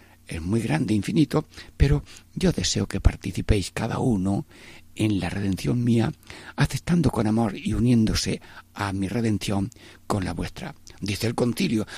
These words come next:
"Aprendan los fieles a ofrecerse a sí mismos con Cristo en el altar por la salvación del mundo". Bueno, pues Jesús, eh, tú nos das esa lección. Hacer el bien, pasar por la vida haciendo el bien.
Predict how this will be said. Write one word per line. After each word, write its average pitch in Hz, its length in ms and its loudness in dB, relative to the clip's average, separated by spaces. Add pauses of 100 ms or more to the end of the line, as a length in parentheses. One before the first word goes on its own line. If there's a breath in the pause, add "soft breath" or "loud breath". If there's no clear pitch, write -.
"Aprendan 110 560 -2
los 120 120 -4
fieles 147 460 -4 (100)
a - 80 -8
ofrecerse 110 460 -6
a 98 40 -8
sí 123 140 -6
mismos 143 400 -2 (220 loud breath)
con 113 200 -4
Cristo 127 280 -6
en 113 80 -4
el 143 80 -2
altar 127 300 -2 (160 loud breath)
por - 120 4
la 208 60 -6
salvación 123 340 -2
del 107 140 2
mundo". 156 380 2 (500)
Bueno, 131 320 0 (560 loud breath)
pues 92 220 -6
Jesús, - 500 -6 (540 loud breath)
eh, 101 120 -6
tú - 340 -2
nos 104 280 -4
das 101 340 -6 (220 soft breath)
esa - 420 -4 (120)
lección. - 460 -8 (300 loud breath)
Hacer - 280 -2
el 156 100 2
bien, 170 260 -2 (460 soft breath)
pasar 143 300 -2
por 165 100 0
la 135 80 2
vida 151 160 2
haciendo 143 280 2
el 127 60 2
bien. 104 160 0